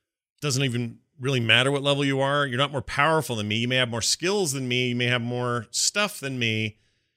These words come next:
but you have this ability to sorta make more use of the environment of where you're hiding, where you're standing, where you're going. It's way more important than is my number higher than his.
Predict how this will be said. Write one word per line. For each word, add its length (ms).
but 160
you 200
have 180
this 200
ability 440
to 80
sorta 540
make 420
more 240
use 340
of 120
the 100
environment 720
of 480
where 200
you're 460
hiding, 480
where 120
you're 180
standing, 560
where 120
you're 160
going. 480
It's 180
way 300
more 200
important 400
than 120
is 140
my 140
number 400
higher 260
than 140
his. 360